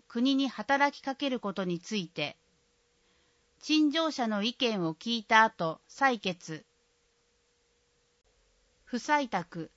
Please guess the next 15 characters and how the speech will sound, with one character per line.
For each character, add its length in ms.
三 320
件 280
あ 60
り 140
ま 180
す。 240
一、 480
相 300
模 100
原 240
市 160
教 240
職 320
員 240
の 240